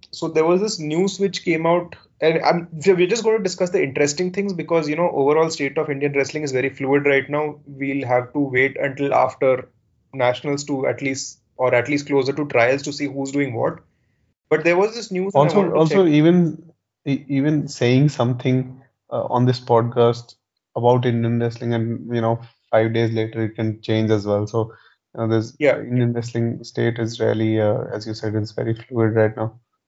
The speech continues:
Speaker 1: Correct. So I, there was a couple of things. One is that, uh, in, so I read, there was this news which came out from, you know, uh, Ministry of Sports Affairs, Ministry of Youth Affairs and Sports, sorry.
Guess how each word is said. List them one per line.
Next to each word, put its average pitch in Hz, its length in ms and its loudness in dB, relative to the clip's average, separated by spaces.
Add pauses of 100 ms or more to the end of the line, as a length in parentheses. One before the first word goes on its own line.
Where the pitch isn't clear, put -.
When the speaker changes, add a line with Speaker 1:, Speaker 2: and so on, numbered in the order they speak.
(1040)
Speaker 1:
Correct. 139 280 -2 (180)
So - 240 0
I, 190 160 4
there 190 160 2
was 233 120 2
a 247 40 -10
couple 226 260 -4
of 277 120 -6
things. 233 180 -8
One 151 220 -2
is 214 100 -6
that, 208 340 -4
uh, 165 440 -2 (1600)
in, 175 300 0 (140)
so 202 100 2
I 180 160 4
read, 180 180 2
there 180 80 2
was 190 80 0
this 214 160 -8
news 190 260 -4
which 226 180 -8
came 180 200 -2
out 185 180 -2
from, 175 380 -2
you 156 100 -6
know, 170 240 -2
uh, 123 140 -4
Ministry 151 400 0
of 175 60 2
Sports 151 340 -2
Affairs, 151 640 0
Ministry 147 300 -4
of 156 80 -4
Youth 151 140 -2
Affairs 160 240 0
and 147 120 -4
Sports, 127 280 -4
sorry. - 300 -6